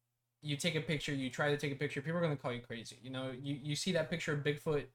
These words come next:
it's like, "That's not Bigfoot, dude. That's, like, your mom in, like, a costume or something."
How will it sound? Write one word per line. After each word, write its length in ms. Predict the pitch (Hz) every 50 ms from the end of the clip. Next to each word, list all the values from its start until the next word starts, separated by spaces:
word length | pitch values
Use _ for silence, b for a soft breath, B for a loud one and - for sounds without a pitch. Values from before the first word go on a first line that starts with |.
| _ -
it's 220 | 139 143 - -
like, 180 | 147 135 123 127
"That's 220 | 139 165 - -
not 160 | 139 131 120
Bigfoot, 300 | 127 123 120 - 131 120
dude. 160 | 123 131 127
That's, 180 | 127 135 143 -
like, 140 | 180 156 151
your 100 | 139 135
mom 400 | 131 123 123 127 127 127 127 123
in, 80 | 120
like, 160 | 117 117 110 113
a 60 | 113
costume 600 | - - 127 117 113 - - - 120 110 110 117 - -
or 60 | 120 -
something." 320 | - 117 110 110 - -